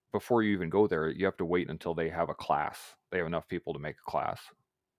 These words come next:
And then they call you and say, "Okay, this class is gonna be starting at this point in time.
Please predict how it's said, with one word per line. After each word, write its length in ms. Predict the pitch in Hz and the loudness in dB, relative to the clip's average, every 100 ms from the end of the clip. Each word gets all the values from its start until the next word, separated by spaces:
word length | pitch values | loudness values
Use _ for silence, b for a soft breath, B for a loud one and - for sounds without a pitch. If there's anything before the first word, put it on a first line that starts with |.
| _ - | _ -4
And 140 | 98 | -4
then 100 | 82 | -2
they 80 | 80 | -6
call 240 | 71 80 76 | -4 -4 -2
you 120 | 69 | -4
and 80 | - | -6
say, 140 | 78 | -4
"Okay, 240 | 76 - | -4 -6
this 140 | 78 - | -6 -6
class 260 | - 76 | -4 -4
is 60 | - | -6
gonna 160 | 80 71 | -10 -8
be 60 | |
starting 260 | - 78 71 | -4 -4 -4
at 60 | |
this 140 | 67 - | -8 -10
point 180 | - - | -10 -6
in 40 | |
time. 360 | 117 113 107 | 0 0 0